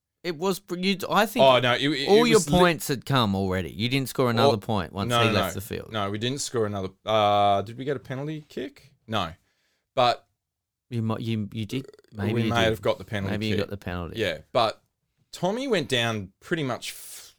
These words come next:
Speaker 2: within five minutes of the second half.
Speaker 1: I don't. Oh,
Speaker 2: No,
Speaker 1: well,
Speaker 2: no,
Speaker 1: I
Speaker 2: no.
Speaker 1: feel like it was, like, the fiftieth, fiftieth or sixtieth minute. It was.
Speaker 2: It was pretty quick after half
Speaker 1: If only
Speaker 2: time.
Speaker 1: there was some way we could
Speaker 2: Yeah.
Speaker 1: find out, but there's not.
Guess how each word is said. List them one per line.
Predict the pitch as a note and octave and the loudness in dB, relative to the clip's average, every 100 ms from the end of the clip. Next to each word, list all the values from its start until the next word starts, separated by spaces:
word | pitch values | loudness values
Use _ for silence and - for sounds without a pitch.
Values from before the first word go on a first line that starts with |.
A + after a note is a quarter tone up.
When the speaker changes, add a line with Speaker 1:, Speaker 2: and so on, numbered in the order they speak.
| _ _ _ | _ _ _
Speaker 2:
within | B2 C3+ C3+ | -4 -2 -2
five | - C3+ A#2 | 2 4 4
minutes | G#2+ G#2 - | 2 -4 -8
of | F#2 | -10
the | |
second | E2+ E2+ E2+ | -6 -8 -8
half. | E2 - - _ | -14 -16 -20 _
Speaker 1:
I | A#2 | -8
don't. | D#3 C#3+ _ _ | -8 -10 _ _
Oh, | - | -4
Speaker 2:
No, | C3+ | 2
Speaker 1:
well, | A#2+ | 4
Speaker 2:
no, | A#2 | 6
Speaker 1:
I | F#3 G3 | 4 4
Speaker 2:
no. | |
Speaker 1:
feel | A#3+ | 4
like | F4+ - | 2 0
it | - | -2
was, | F3 | 0
like, | E3+ - | 0 -2
the | |
fiftieth, | A#2+ - C#3+ - B2+ - - | -10 -6 -8 -6 -8 -8 -14
fiftieth | - C#3 - G#2+ G2 | -10 -10 -6 -8 -8
or | |
sixtieth | F2 - G#2+ - A2+ F#2+ | -10 -10 -12 -10 -8 -8
minute. | G2 G2 E2+ - _ _ | -8 -6 -8 -12 _ _
It | D3 | -6
was. | D#3 | -2
Speaker 2:
It | |
was | B2 A#2+ | 0 -2
pretty | - C#3 | 0 0
quick | B2+ C3 G#2 F#2+ | 0 0 0 2
after | G#2 G2 G2+ | 0 0 -2
half | G#2 A2+ | 0 0
Speaker 1:
If | |
only | G3 | 2
Speaker 2:
time. | G#3+ | 4
Speaker 1:
there | D#3+ | 4
was | C3 | 2
some | - C3+ A#2+ | 0 0 0
way | G#2 G#2 | 0 0
we | G2 | 0
could | G2 F#2 | -4 -6
Speaker 2:
Yeah. | F#2 | -4
Speaker 1:
find | F#2 F2 | -4 -2
out, | F2 D2+ | -4 -6
but | E2+ | -8
there's | F2 E2 | -10 -8
not. | F2 D#2+ | -8 -8